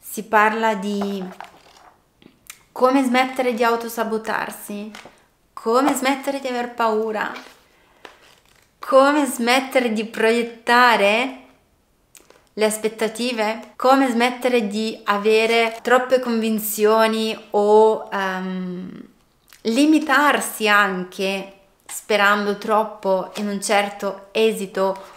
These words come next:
o rimanendo ancorati al passato. Questo libricino qua,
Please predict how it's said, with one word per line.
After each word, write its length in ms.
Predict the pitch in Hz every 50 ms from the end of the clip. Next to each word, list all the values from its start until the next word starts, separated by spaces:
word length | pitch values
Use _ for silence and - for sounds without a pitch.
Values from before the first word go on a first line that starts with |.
| - _
o 120 | - 208 208
rimanendo 920 | 208 208 202 196 196 208 208 208 208 202 196 196 190 190 - - - -
ancorati 600 | - 208 220 226 220 214 220 208 202 208 208 208 208
al 100 | 196 185
passato. 960 | - - - - - - - 226 214 208 - - - - 202 208 214 208 - - - - - _ _ _ _ _ _ _ _ _ - - - -
Questo 300 | - 294 320 320 - 320
libricino 580 | 269 269 254 247 254 254 - 285 277 269 262 -
qua, 380 | - 214 208 233 262 262 262